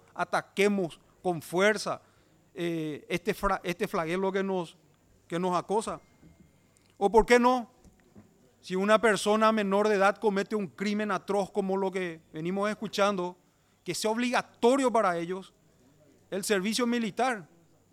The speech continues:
o que las instituciones correccionales queden en manos de los militares, en donde se los pueda dar de vuelta la oportunidad de aprender el respeto, la disciplina y el valor a la familia.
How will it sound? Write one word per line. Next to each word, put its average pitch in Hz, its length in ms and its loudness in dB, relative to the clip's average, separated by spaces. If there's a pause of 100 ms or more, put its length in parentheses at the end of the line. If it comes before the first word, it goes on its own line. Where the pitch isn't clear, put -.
(160)
o 202 160 -2
que 220 120 0
las 220 200 2
instituciones 220 640 -4
correccionales 233 720 -2
queden 233 300 -2
en 208 120 -4
manos 220 280 0
de 247 80 -2
los 220 80 2
militares, 220 500 -2
en 226 60 -4
donde 233 220 -4
se 233 120 -4
los 226 140 -4
pueda 226 420 -4 (420)
dar 208 400 0 (1900)
de 196 160 2
vuelta 226 640 4 (1120)
la 190 140 2
oportunidad 220 880 2
de 233 100 0
aprender 220 480 0
el 233 140 0
respeto, 226 600 -2
la 233 100 0
disciplina 254 880 0 (1400)
y 180 120 -4
el 220 120 2
valor 196 360 4
a 214 80 2
la 208 140 2
familia. 165 500 -4